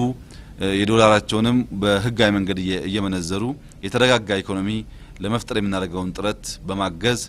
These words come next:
የበኩላቸው ሚና እንዲጫወቱ ተባባሪ አካላት በሙሉም ስራችሁ እንድትሰሩ በዚሁ አጋጣሚ ጥሪ ማስተላለፍ ፈልጋለሁ። በሌላ በኩል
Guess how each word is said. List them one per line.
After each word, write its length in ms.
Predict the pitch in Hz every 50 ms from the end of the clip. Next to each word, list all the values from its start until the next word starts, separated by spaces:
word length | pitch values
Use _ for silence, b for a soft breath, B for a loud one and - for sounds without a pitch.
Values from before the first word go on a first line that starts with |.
| B B B B B
የበኩላቸው 640 | 95 101 113 113 - 110 104 98 95 - 104 98
ሚና 180 | 95 95 95 92
እንዲጫወቱ 560 | 92 92 92 95 - - 104 101 107 110 - 131 139 156 B B B B B B
ተባባሪ 360 | - 110 110 110 113 110 110
አካላት 340 | 107 - 104 101 101 92 90
በሙሉም 400 | 95 98 98 101 101 113 113 120 117 113
ስራችሁ 400 | - - 110 104 104 - - 110
እንድትሰሩ 360 | 104 95 95 92 - 104 101 107
በዚሁ 220 | 110 104 95 101
አጋጣሚ 400 | 98 87 82 92 92 95 92 101 113 120 127 - - - - - - - - -
ጥሪ 240 | - 104 104 117
ማስተላለፍ 440 | 110 107 98 - 98 98 104 117 113
ፈልጋለሁ። 460 | - 117 104 101 92 90 87 80 76 - - - - - - - - - - - - - - - B B B B B B B
በሌላ 240 | - 113 127 135 139 139
በኩል 340 | 127 120 - - 139 143